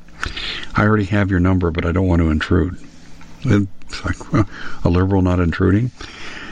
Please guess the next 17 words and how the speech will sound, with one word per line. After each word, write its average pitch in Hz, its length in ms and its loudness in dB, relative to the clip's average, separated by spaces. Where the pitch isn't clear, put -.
So 120 160 4
we 131 160 8
had 156 140 4
a - 40 0
conversation. 117 720 0
And 101 260 6
this 135 220 4
was, 104 420 2
thinking 85 340 2
here, 85 800 4
it 117 100 6
was 104 400 2
between 123 800 4
Thanksgiving 98 720 4
and 90 200 4
December 85 380 2
first. - 420 -6